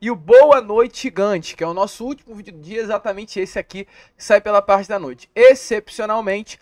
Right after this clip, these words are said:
o a-, o Boa Noite Gigante, perdão, de segunda-feira ele sai mais tarde que o normal. Normalmente o Boa Noite Gigante tá aparecendo aqui no YouTube pra você que está aí do outro lado, por volta das oito, às vezes sete e quarenta, às vezes oito e meia,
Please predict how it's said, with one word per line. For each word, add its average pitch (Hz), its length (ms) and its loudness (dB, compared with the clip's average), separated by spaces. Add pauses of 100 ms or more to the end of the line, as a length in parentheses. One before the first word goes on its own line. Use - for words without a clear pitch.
(220)
o 180 120 2
a-, 196 120 0 (120)
o 175 180 -4
Boa 208 240 2
Noite 233 240 -6
Gigante, 190 320 -8
perdão, 190 320 -4
de 214 160 -12
segunda-feira 233 840 -6
ele 214 120 -10
sai 214 240 -8
mais 240 300 -6
tarde 214 440 -6
que - 120 -20
o 208 40 -12
normal. 165 440 -2 (360)
Normalmente 220 440 -4
o - 20 -20
Boa 202 160 -4
Noite 208 200 -10
Gigante 202 280 -12
tá 208 60 -2
aparecendo 202 400 -6
aqui 180 180 -6
no 220 80 -14
YouTube 202 280 -12
pra 208 180 0
você 196 320 -4
que - 80 -20
está - 140 -4
aí 175 60 -2
do 175 40 -6
outro 165 180 -10
lado, 190 300 2 (520)
por 233 140 -6
volta 226 260 -2
das 196 280 2
oito, 214 580 -4 (240)
às 202 180 0
vezes 196 220 -8
sete - 240 -12
e - 60 -20
quarenta, 196 500 -8
às 170 100 -14
vezes 185 240 -10
oito 175 200 -14
e 208 60 -18
meia, 175 360 -8